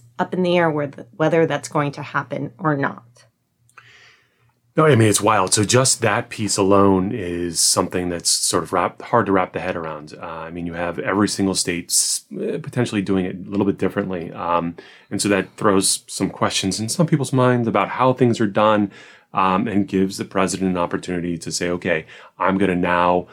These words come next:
Speaker 2: bring and, and call up some <laughs> civil act-, some actions towards, uh, whatever states."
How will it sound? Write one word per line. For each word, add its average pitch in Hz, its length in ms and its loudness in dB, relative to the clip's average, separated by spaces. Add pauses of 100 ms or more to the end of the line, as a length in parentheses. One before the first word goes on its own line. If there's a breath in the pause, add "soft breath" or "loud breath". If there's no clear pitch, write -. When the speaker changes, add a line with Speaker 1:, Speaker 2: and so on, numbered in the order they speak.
(280 loud breath)
Speaker 2:
bring 92 480 0
and, 90 280 -4
and 87 280 -6
call 92 300 2
up 87 160 0
some 87 420 -2
<laughs> - 0 -
civil 123 720 2
act-, 104 220 0
some 143 160 6
actions 123 480 0
towards, 107 420 2 (320 loud breath)
uh, 107 220 0
whatever 104 340 2
states." - 680 0